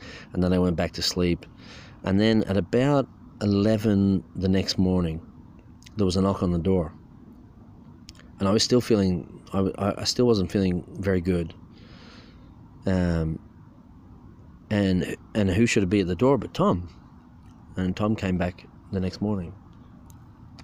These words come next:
Now, keep in mind, he's knocking on his own door.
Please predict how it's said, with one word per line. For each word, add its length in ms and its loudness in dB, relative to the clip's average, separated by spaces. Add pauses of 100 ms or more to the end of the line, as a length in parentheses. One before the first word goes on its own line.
(3000)
Now, 80 0
keep 220 2
in 100 4
mind, 260 4
he's 160 4
knocking 300 2
on 100 2
his 140 0
own 180 0
door. 320 0